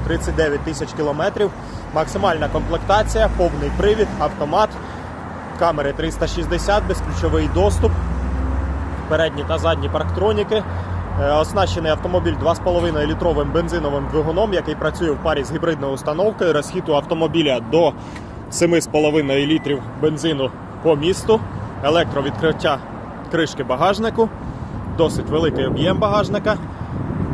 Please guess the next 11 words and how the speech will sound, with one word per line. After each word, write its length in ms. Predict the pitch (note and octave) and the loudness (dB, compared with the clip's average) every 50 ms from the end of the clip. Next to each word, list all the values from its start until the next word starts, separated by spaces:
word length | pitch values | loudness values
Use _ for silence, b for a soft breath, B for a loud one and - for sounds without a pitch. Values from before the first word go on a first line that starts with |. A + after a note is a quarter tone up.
| - - - - | -2 -2 -2 -2
Все 200 | - - E3+ D3 | 0 0 0 0
працює, 440 | C3+ - B2+ B2 A#2+ - F3+ G#3 A3 | 2 0 0 0 0 2 4 4 4
працює 380 | - F#3 E3 C#3 - D3+ C#3+ C3 | 4 2 0 0 2 2 2 4
бездоганно, 560 | A#2 C3+ A#2+ A2+ C3+ D3 D#3+ G3 G#3 G3 F3+ | 2 2 2 2 4 4 4 4 4 2 2
закривається 640 | C#3+ D3 C3 - C#3 C#3 C#3 B2+ A#2 A#2 - C3 B2+ | 2 2 2 2 2 4 4 4 2 2 -2 -2 -2
також 280 | - B2+ A#2+ B2 A2+ | -2 -2 -2 -2 -6
з 80 | - - | -8 -6
кнопочки. 560 | - - E3 - A3 G3+ - - - G#3+ G3 - - - - - - - - - - - - - - - - - - - - - - - - - - - - - - - - - - - - - - - - - - - - | -2 0 0 2 2 2 0 2 0 0 0 0 -6 -6 -8 -8 -10 -12 -12 -12 -14 -14 -16 -14 -12 -12 -12 -12 -14 -14 -14 -14 -14 -14 -14 -14 -14 -16 -16 -16 -16 -12 -10 -8 -6 -6 -4 -4 -2 0 0 0 0 -2 -2
Шикарний 420 | E3+ - F#3+ E3+ C#3+ B2+ B2+ B2+ | -2 0 2 0 0 0 -4 -6
стан 260 | - - F3+ G3+ G3+ | -4 -2 0 0 0
автомобіля. 600 | F#3+ - - E3+ D#3+ D#3 C3+ C3+ C#3+ C3+ C3+ C3 | 0 -2 -2 -2 -2 -2 -2 -2 -2 -2 -2 -2